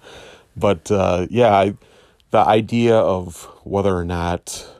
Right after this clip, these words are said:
uh, player characters should suffer criticals, or, uh, and if, you know, fumbles should apply to both sides and stuff, the yin and yang kind of thing. I agree. I think that if, uh, what's,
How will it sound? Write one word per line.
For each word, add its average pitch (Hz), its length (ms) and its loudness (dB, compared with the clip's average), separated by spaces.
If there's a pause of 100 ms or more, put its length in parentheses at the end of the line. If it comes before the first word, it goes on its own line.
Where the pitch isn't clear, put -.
(1400)
uh, 101 460 -16 (400)
player 95 260 0
characters 90 540 -6
should - 180 -14
suffer 95 400 -6
criticals, 87 880 -8 (500)
or, 80 680 -10 (240)
uh, - 380 -16 (140)
and 92 200 -10
if, - 280 -16 (420)
you - 80 -10
know, - 60 -10
fumbles 90 500 -4
should - 200 -14 (140)
apply 85 400 -8
to 85 80 -8
both 87 240 -6
sides 87 420 -4
and 85 100 -8
stuff, 87 260 -8
the - 100 -12
yin 85 240 -10
and 87 140 -10
yang 92 320 -8
kind 92 180 -8
of 92 100 -8
thing. 98 360 -6 (460)
I 147 100 0
agree. 104 360 2
I 98 120 2
think 104 300 -6
that 95 240 -4 (1200)
if, - 300 -6
uh, 85 180 -2
what's, 90 280 -6